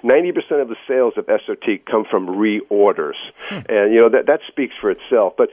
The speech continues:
Speaker 1: what we hear all the time is women say they get compliments wherever they go, and they, they look, they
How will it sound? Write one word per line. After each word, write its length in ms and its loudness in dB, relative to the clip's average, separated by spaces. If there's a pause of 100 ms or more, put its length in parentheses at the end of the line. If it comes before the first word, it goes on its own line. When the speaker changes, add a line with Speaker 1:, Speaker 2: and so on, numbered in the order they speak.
(120)
Speaker 1:
what 140 -2
we 80 -2
hear 220 0
all 100 -4
the 80 -8
time 400 -2
is 120 -4
women 320 -2 (120)
say 180 -2 (240)
they 100 -2
get 220 -6
compliments 640 0 (300)
wherever 400 2
they 160 -2
go, 500 2 (240)
and 400 0
they, 240 2
they 220 -4
look, 320 -2
they 160 -6